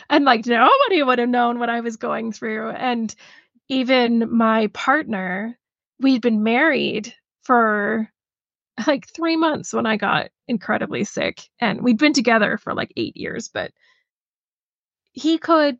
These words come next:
drive me to the appointments eventually. But first of all, he just knew that I was having an appointment sometime this week. And it was, like, slowly letting those people in. And so the fact that I can even talk about these kinds of things now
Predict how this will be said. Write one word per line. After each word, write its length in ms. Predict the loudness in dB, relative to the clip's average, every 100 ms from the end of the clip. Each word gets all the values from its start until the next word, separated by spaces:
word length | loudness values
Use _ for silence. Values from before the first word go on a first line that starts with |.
| -4
drive 400 | 4 4 4 0
me 220 | -4 -4
to 120 | -4
the 140 | -4 -2
appointments 520 | -2 -4 -4 -8 -8
eventually. 580 | -6 -4 -4 -6 -8 -8
But 240 | -6 0
first 280 | 2 2 2
of 80 | 2
all, 140 | 2
he 220 | 4 2 0
just 200 | -2 2
knew 280 | 2 2
that 140 | 2 2
I 100 | 2
was 140 | 0
having 360 | 0 0 2 0
an 60 |
appointment 420 | -2 0 -2 -2 -4
sometime 360 | -6 -4 -4
this 180 | -4 -6
week. 320 | -12 -14 -20 _ _ _
And 80 | 0
it 60 | 2
was, 180 | 2 2
like, 160 | -2
slowly 760 | -4 -4 0 4 4 4 0 -4
letting 600 | -2 -2 -2 -2 -4 -8 _ _ _ -4
those 200 | -4 -2
people 360 | -6 -4 -6
in. 440 | -4 -6 -6 -8 -12 _ _ _ _ _ -2
And 160 | 0 2
so 140 | 2
the 100 | 0
fact 420 | 0 0 0 -4 -2
that 260 | 0 0 0
I 160 | 0 0
can 200 | -2 -4
even 260 | -4 -4
talk 320 | 0 2 2 -2
about 420 | -4 -4 -6 -12 _ _ _ -2
these 200 | -2 0
kinds 260 | -4 -4
of 80 | -6
things 320 | -10 -10 -6
now 440 | -2 0 0 0